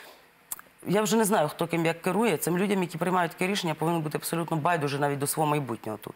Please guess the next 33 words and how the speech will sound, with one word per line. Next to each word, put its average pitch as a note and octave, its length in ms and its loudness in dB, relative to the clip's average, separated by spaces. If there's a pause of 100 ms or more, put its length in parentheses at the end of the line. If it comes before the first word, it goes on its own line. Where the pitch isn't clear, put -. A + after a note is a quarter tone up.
(460)
В C#3 60 -4
нім A#3+ 140 4
ж G3 80 -4
треба A#3 200 0
розуміти G#3 400 0
всім F#3 280 0
причому, A#2 460 -4
причому F3+ 300 -2
і - 20 -2
силам F#3 320 2
опозиційним D#3 580 0
так - 140 -2
само, A#2 280 0 (400)
що - 140 -2
якщо F3+ 220 0
в A3+ 60 2
нас C#3+ 260 2
заберуть D#3 520 -2
зараз D3 380 2
землю F#3 280 2
і C#3+ 100 0
продадуть, C#3 500 -4
у D3+ 40 -2
нас F#3+ 120 0
буде F#3 140 0
точно F#3 320 0
зовнішнє D#3 400 0
керування, A#2+ 420 0
воно D#3 160 0
точно E3 320 -4
буде, D#3 160 2
скажімо C#3 380 0
так, C#3 200 -2